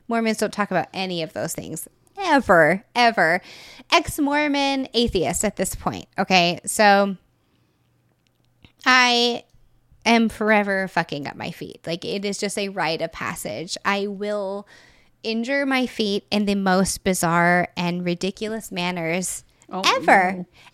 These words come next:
Speaker 1: ever. Like, I don't have a single story that I like, "That's mi-, that makes sense." No, it's, it's the dumbest stories that lead me to injuring my feet. So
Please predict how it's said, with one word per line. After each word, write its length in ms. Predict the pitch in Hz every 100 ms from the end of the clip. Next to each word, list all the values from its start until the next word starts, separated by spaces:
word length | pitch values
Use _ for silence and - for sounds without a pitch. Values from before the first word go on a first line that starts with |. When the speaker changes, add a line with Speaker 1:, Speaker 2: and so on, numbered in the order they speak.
| -
Speaker 1:
ever. 400 | 480 302 202 214
Like, 220 | 240 247
I 120 | 262
don't 140 | 320 320
have 160 | 349
a 80 | 339
single 500 | - - 330 339 381
story 540 | 349 - 359 349 294 277
that 160 | 226
I 60 | 240
like, 240 | 220 226 - 214
"That's 420 | 240 240 - -
mi-, 220 | 190 180 -
that 180 | 254 247
makes 260 | 180 -
sense." 320 | - 127 - -
No, 300 | 302 170 165
it's, 320 | 226 226 - -
it's 180 | 254 -
the 140 | 269
dumbest 720 | 208 214 226 226 214 - - - -
stories 920 | - - 190 170 160 165 175 - - - _ _
that 320 | - 175 - - -
lead 260 | 214 220 208
me 140 | 202
to 80 | 190
injuring 400 | - 185 180 165
my 100 | 139
feet. 280 | - 214 -
So 320 | 196 185 190